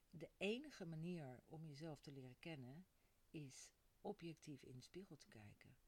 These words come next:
En ook al zie je dingen die je nog moet veranderen of waar je mee aan de slag moet,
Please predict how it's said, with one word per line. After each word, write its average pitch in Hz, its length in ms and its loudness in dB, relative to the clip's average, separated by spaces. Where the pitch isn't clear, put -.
En 151 340 2
ook 220 220 4
al 196 80 4
zie 196 180 4
je 214 120 6
dingen 139 460 2
die 160 260 2
je 147 100 4
nog 151 180 -2
moet 151 180 -4
veranderen 135 560 -4
of 135 160 -6
waar 147 220 2
je 139 80 2
mee 135 120 0
aan 131 140 -2
de 123 60 -6
slag - 280 -4
moet, 123 300 -8